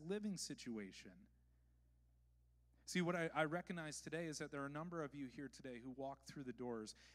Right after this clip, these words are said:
and life is going so well for you. And God is answering your prayers, and he's moving in mighty ways in you and through you. And if that's you today, we celebrate that with you. That is amazing. We are so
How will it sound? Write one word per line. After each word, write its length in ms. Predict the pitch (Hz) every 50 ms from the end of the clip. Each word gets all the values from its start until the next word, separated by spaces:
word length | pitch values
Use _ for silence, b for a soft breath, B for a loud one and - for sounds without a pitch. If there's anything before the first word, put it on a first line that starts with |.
| B -
and 160 | 123 127 131
life 200 | 147 156 160 156 -
is 120 | 156 131
going 220 | - 139 123 117 107
so 320 | 104 - - - - 156 160
well 320 | 151 135 135 123 120 120 - -
for 80 | 117
you. 140 | 107 104 92 87 - - B B B B B B -
And 100 | 143 139
God 220 | 135 143 147 151
is 140 | 143 131 - - -
answering 400 | 156 170 175 - - 165 156 156
your 120 | 147 135
prayers, 460 | 123 - - 156 156 151 151 156 147
and 100 | 151 131
he's 140 | 123 120 117 123
moving 420 | 139 156 165 175 156 165 156 151
in 120 | 139 127
mighty 300 | 131 139 147 156 156 165
ways 340 | 151 143 143 143 143 135 135 -
in 120 | 147 151 156
you 120 | 151 147
and 140 | 143 135 120
through 200 | - - 143 139
you. 240 | 139 143 139 143 143 B B B B B
And 80 | - 147
if 100 | 147 -
that's 320 | 190 208 220 220 - - 185
you 180 | 165 175 185 190
today, 480 | - - 151 135 127 131 131 135 135 135 B B B B -
we 160 | 135 170 190
celebrate 800 | 175 - - - - - 139 139 135 131 117 113 113 110 107 -
that 200 | 113 104 107 113 113
with 160 | 110 110 90 - -
you. 60 | 104 - - -
That 160 | 160 165 175
is 120 | 180 156
amazing. 720 | 147 127 127 127 135 143 151 160 156 143 160 160 160 165 160 B B B B B
We 120 | - 160 147
are 100 | 135 120
so 400 | - - - - 175 175 175